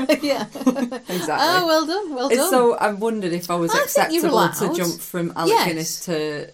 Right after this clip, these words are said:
Speaker 2: Ewan McGregor.
Speaker 1: Yeah, yeah. Yeah,
Speaker 2: Like a
Speaker 1: I
Speaker 2: character jump.
Speaker 1: almost went from Alec Guinness to Domhnall Gleeson, which would have
Speaker 2: Mm-hmm.
Speaker 1: been an even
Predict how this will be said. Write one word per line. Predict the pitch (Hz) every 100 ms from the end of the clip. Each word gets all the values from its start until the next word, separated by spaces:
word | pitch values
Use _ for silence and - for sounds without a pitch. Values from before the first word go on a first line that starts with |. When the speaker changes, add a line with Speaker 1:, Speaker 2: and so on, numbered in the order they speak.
| -
Speaker 2:
Ewan | 160 139 -
McGregor. | 226
Speaker 1:
Yeah, | 214 143 - -
yeah. | 180 139 - _ _ _ _ _ _ _ _ _ -
Yeah, | 202 170 -
Speaker 2:
Like | 175 233 254 -
a |
Speaker 1:
I |
Speaker 2:
character | 214 240 247 240
jump. | 202 151
Speaker 1:
almost | 151 156 - - 208
went | 180 180 165 156
from | - - 170 165 160 151 151 _ _ -
Alec | 185 175 170
Guinness | 170 156 160 -
to | 190 180
Domhnall | 160 185 180 170 170
Gleeson, | 185 185 170 - 160 147 - -
which | 247 254
would | 208
have | 208
Speaker 2:
Mm-hmm. | 240
Speaker 1:
been | 180
an | 180 -
even | 208 185 185 175